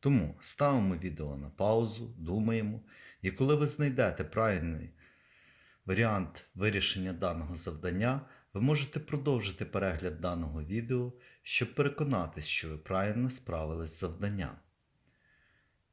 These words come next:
Нам потрібно перемістити два сірнички,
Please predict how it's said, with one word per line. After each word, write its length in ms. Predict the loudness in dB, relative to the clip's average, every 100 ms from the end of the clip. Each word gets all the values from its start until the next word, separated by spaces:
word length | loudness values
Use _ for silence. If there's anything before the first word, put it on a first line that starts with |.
| _ -8
Нам 300 | -2 -2 -2
потрібно 560 | -6 0 2 2 -2 -4
перемістити 840 | 0 2 2 2 0 0 0 -8
два 420 | -8 2 4 4
сірнички, 840 | -2 -6 -2 0 -2 -2 -4 -4